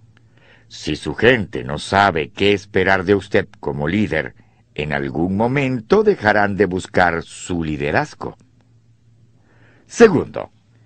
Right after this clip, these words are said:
el carácter comunica potencial. John Morley observó: "Ningún hombre puede escalar más allá de las limitaciones de su carácter".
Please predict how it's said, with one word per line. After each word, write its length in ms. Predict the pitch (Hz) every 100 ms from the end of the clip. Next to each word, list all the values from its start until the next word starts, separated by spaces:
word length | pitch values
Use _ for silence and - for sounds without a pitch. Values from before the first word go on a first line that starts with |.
| _ _ _ _ _
el 120 | 185 185
carácter 480 | 214 214 202 190 - _ _ _ _
comunica 840 | - 123 127 135 180 - - 65 - _ _ -
potencial. 1000 | 131 131 123 117 107 - 101 53 - - _ _ _ _ _ _ _ _ _ _ _ _ -
John 360 | 87 165 233
Morley 560 | 196 123 73 67 80 - _ -
observó: 640 | 123 - 135 123 87 - _ _ _ _ _ _ _ - - - -
"Ningún 460 | 71 87 87 139
hombre 400 | 160 180 160 165
puede 380 | - 139 165 170
escalar 560 | 160 - 139 147 151 - -
más 500 | 90 110 160 165 165
allá 400 | 139 139 95 65
de 140 | 73
las 200 | 82 -
limitaciones 1000 | 85 90 85 85 - 104 131 123 113 -
de 140 | 107
su 200 | 104 113
carácter". 580 | 110 90 60 - 62 -